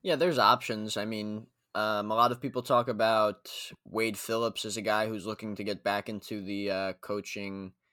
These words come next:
uh, just the coaching landscape. I, you know, I'm not sure. I'd have to look at different guys. Another one is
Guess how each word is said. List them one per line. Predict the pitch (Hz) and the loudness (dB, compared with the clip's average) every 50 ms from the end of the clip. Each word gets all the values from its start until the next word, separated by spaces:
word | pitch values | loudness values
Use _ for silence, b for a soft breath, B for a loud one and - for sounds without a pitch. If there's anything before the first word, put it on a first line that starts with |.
| _ _ _ _ _ _ _ - | _ _ _ _ _ _ _ -12
uh, | 85 92 92 92 92 92 | -8 -8 -6 -4 -4 -6
just | 85 - 107 - | -6 -8 -8 -8
the | - 104 | -10 -8
coaching | - - 107 101 - 101 98 | -6 -6 -6 -4 -6 -6 -6
landscape. | 101 104 104 110 107 - - - 104 104 107 104 - _ _ _ _ - | -4 -4 -4 -4 -6 -6 -4 -4 -4 -2 -4 -4 -8 _ _ _ _ 0
I, | - 104 113 | 2 2 2
you | 113 107 98 117 | 0 -2 -4 -4
know, | 113 107 104 | -2 0 2
I'm | 107 107 113 117 | 2 2 2 0
not | 117 117 117 | -2 -2 -2
sure. | - - - 117 113 113 107 - | -4 -4 -2 -2 -2 -2 0 0
I'd | 127 120 151 | 2 4 4
have | 160 156 | 4 2
to | - 135 | 0 -2
look | 117 113 113 110 - | -2 0 -2 -2 -4
at | 120 98 | -6 -6
different | - 110 - - 107 107 | -6 -8 -8 -8 -6 -2
guys. | 104 107 107 107 107 107 107 101 | 0 0 2 2 0 0 -2 -2
Another | 104 104 110 113 117 117 117 | -4 -2 -2 0 0 -2 -2
one | 117 117 113 110 | -2 -4 -4 -4
is | 110 104 104 107 98 - - - | -4 -4 -4 -4 -4 -6 -8 -10